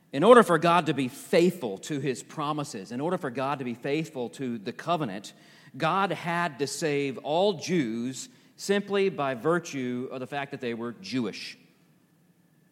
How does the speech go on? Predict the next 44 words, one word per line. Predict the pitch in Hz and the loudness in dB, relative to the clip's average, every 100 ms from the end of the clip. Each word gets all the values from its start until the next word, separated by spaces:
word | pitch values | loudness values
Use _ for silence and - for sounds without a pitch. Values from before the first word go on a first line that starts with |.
| _ _ _ | _ _ _
They | 113 143 | -4 -2
had | 160 151 | 0 0
presumed, | 170 156 185 175 117 160 190 170 | -2 0 2 2 0 -4 -6 -10
and, | 120 123 | -8 -8
and | 139 131 | -10 -10
some | 180 | -8
false | 156 165 170 | -2 -2 -2
teaching | - 170 147 | -8 -8 -6
had | 135 120 | -6 -8
come | - 127 | -6 -4
in, | 120 131 | -2 -4
lots | 120 156 151 | -2 -4 -4
of | 127 | -6
false | 131 123 | -6 -6
teaching | 139 131 | -8 -6
had | 120 113 | -8 -8
come | 135 123 | -6 -4
in | 120 135 | -4 -6
and, | 127 - - - | -8 -12 -18 -14
and | - | -8
infiltrated | 135 156 156 - 139 131 107 - - - | -6 -6 -8 -4 -4 -6 -10 -20 -20 -20
Jewish | 101 139 139 139 | -6 -2 0 -2
teaching | 160 135 143 127 | -4 -4 -4 -6
at | 123 | -4
that | 123 107 | -6 -4
point. | 123 113 127 - - _ _ _ _ - | -4 -4 -6 -10 -20 _ _ _ _ -2
They | 160 | 0
presumed | 226 214 151 147 160 | 4 4 4 2 2
that | 165 - | 0 -2
God | 151 143 180 | 0 0 0
was | 175 160 | 0 -2
forced | - - 147 156 | -6 -4 0 0
to | 180 | -2
save | 170 143 123 120 | -6 -4 -4 -2
them | 143 151 | -4 -2
by | 127 127 131 127 - _ _ 127 | -2 -2 -4 -10 -20 _ _ -4
dint | 135 175 190 | 0 2 0
of | 147 | -4
the | 127 | -4
fact | 127 123 131 | -2 -4 -2
that | 139 | -4
they | 123 120 | -2 0
were | 131 | 0
Jewish. | 135 131 208 127 - - | -2 0 0 0 -6 -10